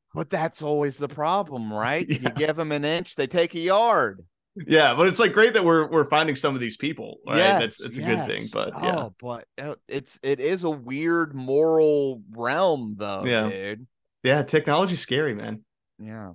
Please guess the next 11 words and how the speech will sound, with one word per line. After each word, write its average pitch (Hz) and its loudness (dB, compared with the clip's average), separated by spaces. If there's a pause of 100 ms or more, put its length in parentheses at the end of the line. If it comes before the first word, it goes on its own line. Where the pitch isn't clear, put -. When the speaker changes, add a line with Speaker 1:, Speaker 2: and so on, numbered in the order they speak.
Speaker 1:
craziness. 101 -16
Very 110 -14
crazy. 95 -16 (100)
Okay, 110 -12
Speaker 2:
So 185 4
Speaker 1:
what 165 2
Speaker 2:
we 175 4
Speaker 1:
else 151 2
Speaker 2:
get 131 -8
Speaker 1:
we 120 -8
got? 98 -4